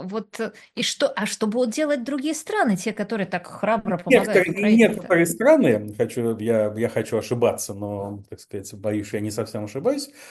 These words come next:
Speaker 2: пойдут на сотрудничество с кровавым режимом. А, во всяком случае, м, Грузия, Казахстан, ну, в общем, постсоветские страны вполне. А, значит, за исключением тех, кто уже находится в Евросоюзе.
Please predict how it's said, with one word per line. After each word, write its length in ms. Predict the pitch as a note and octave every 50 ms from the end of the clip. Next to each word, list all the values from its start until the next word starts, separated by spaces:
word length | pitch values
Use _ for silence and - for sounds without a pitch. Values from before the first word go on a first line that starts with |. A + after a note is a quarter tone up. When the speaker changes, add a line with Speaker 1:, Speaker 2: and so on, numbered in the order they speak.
| - _ -
Speaker 2:
пойдут 420 | - B2 B2+ C#3+ A3 A#3+ A#3+ -
на 80 | F3+ F3
сотрудничество 680 | - F#3+ F#3 F#3 D#3 C3+ A2+ G2+ G#2 - - - G#2+
с 60 | -
кровавым 400 | - G#2 G2 G2 F#2+ F#2 F#2 F#2
режимом. 420 | F#2 F#2+ F2+ F2 E2 D#2+ D#2+ E2+ _ _ _ - - - - - _
А, 300 | - G#2+ G2 G2 G2 G2
во 100 | G2 G#2 G2+
всяком 180 | - F3+ E3 E3+
случае, 300 | - C#3 - - C3 A#2+ A2+
м, 600 | A#2 A2 G#2+ G#2+ G#2+ A2 A2+ A2+ A2 G#2 A#2+ B2
Грузия, 920 | G#2+ G#2 B2 D3 F#3 G#3 D#3+ A#2+ A#2+ A2+ A2 G#2+ G2+ G2 F#2+ F#2+ F#2+ F#2 - - -
Казахстан, 840 | - A2+ G2+ A2 G#2 - - - C#3 C#3 C3+ B2 A2+ G#2 G2+ F#2+ G2+
ну, 80 | C3+ -
в 20 |
общем, 160 | - - A#2 -
постсоветские 600 | B2+ B2 - C#3 C#3+ E3 E3 D#3+ E3 - A2+ G#2
страны 380 | - - A2 G#2 G2 G2 F#2+
вполне. 520 | - - B2 A2 G2+ G2 - - B2+ D#3 - _ _ _ _ _ _ _ _ _ _ - - - - _ _ _ _ _ _
А, 420 | - C3 B2 A#2+ A#2+ A#2+ A#2 A#2 A#2
значит, 280 | A#2 A#2 A2+ A2+ - -
за 100 | A2+ A2+ G#2+
исключением 420 | - - A#2+ B2 - A#2 A#2 A2+
тех, 200 | - - B2 B2
кто 120 | - C3
уже 100 | A#2 A2 A#2
находится 380 | A2+ A2+ - A#2+ A2+ - -
в 40 | A2
Евросоюзе. 880 | A2+ A#2 A#2+ A2+ A#2 A2+ - - A#2 A2+ A2+ A2+ A2 A2 A#2 B2 B2